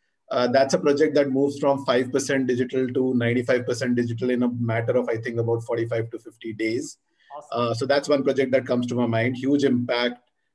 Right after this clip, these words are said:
Speaker 1: uh, significant, uh, impact, not just on customer satisfaction, but actually on cost,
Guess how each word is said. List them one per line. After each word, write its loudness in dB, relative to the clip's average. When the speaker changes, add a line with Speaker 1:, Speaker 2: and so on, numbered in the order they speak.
Speaker 1:
uh, 2
significant, 0
uh, 6
impact, 0
not 2
just -2
on -2
customer -2
satisfaction, 0
but 2
actually -2
on -4
cost, -4